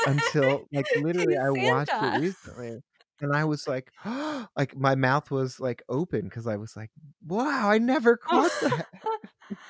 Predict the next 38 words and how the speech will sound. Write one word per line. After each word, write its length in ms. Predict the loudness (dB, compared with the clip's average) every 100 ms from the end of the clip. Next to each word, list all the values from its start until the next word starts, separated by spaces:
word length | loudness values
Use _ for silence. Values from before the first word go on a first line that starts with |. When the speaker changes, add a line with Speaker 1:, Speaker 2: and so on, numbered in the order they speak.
| -20 -20 -20 _ -4
Speaker 2:
I 160 | -2 0
love 260 | 0 0
how 220 | 2 0 0
ancient 440 | -4 -6 -4 -6 -6
the 60 |
computer 560 | -8 -8 -10 -8 -6 -4
is, 640 | -4 -4 -4 -8 -12 -20 -18
um, 720 | -12 -8 -6 -6 -8 -10 -12 -12 _
Speaker 1:
Oh 80 | -8
my 140 | -6 -4
gosh, 340 | -4 -4 -6 -14 -12
and 100 | -10
it, 80 | -8
like, 180 | -12
comes 280 | -8 -8 -4
up, 200 | -6 -6
like, 280 | -10 -12 -14 -14
line 280 | -10 -8 -6
by 120 | -6
line. 340 | -6 -8 -8
Speaker 2:
I 260 | -6 -4 -4 -4
think, 200 | -6 -8
Speaker 1:
It's 140 | -10
great. 60 | -4
Speaker 2:
like, 260 | -4 -4 -6
about 720 | -8 -6 -4 -2 0 -2 -4 -10 _ _ -20 -20 -14
that 320 | -6 -2 -2
episode, 560 | -2 -4 -8 -4 -4 -4 -6
'cause 120 | -4
I 120 | -4
just 220 | -4 -6 -6
actually 280 | -6 -8
spent 360 | -8 -6 -6 -6
the 60 | -6
night 280 | -6 -6
in 60 | -8
an 100 | -6
airport. 720 | -6 -8 -8 -10 -10 -12 -20